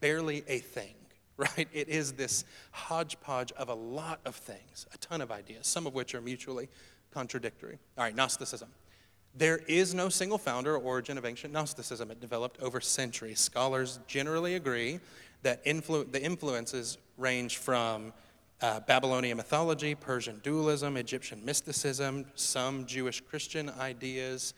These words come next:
uh, a mixture of Greek, uh, philosophy and Eastern, uh, meditation, mysticism.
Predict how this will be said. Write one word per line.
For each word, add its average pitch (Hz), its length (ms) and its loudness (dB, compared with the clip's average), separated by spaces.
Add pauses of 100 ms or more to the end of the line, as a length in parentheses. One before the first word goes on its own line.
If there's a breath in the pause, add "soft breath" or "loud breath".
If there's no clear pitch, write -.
(400 loud breath)
uh, 113 280 0 (100)
a 123 100 -4
mixture 123 380 -4
of 117 240 -10
Greek, 123 440 -6 (220)
uh, 113 180 -2
philosophy 135 1000 -4 (180)
and 113 180 -8
Eastern, 131 640 -4 (180)
uh, 117 140 0
meditation, 120 800 -6
mysticism. 135 720 -4